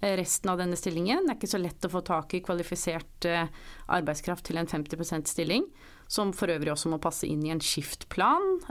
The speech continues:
Eh, hva skjer med overlapping? Eh, hvordan skal man gjøre det? Og det er ikke, ikke nødvendigvis sånn at to femti prosent stillinger utgjør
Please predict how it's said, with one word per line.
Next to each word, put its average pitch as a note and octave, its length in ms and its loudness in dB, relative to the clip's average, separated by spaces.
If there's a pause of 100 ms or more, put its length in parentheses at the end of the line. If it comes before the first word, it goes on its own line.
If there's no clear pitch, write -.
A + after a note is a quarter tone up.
(100)
Eh, F#3 320 2
hva F3 160 2
skjer E3 280 0
med E3 240 0 (380)
overlapping? F3+ 1120 2 (240)
Eh, G#3 200 4
hvordan F#3 260 2
skal F3+ 180 -2
man F3 280 2
gjøre E3+ 220 2
det? G3 160 4 (160)
Og G3+ 80 2
det F#3 80 4
er F3+ 200 2
ikke, B3+ 520 2 (420)
ikke B3 140 2
nødvendigvis F3+ 460 2
sånn F3 160 2
at F3+ 260 -4
to F3+ 260 -2
femti D3+ 400 -2
prosent D#3+ 320 -2
stillinger E3+ 600 0 (300)
utgjør E3+ 440 0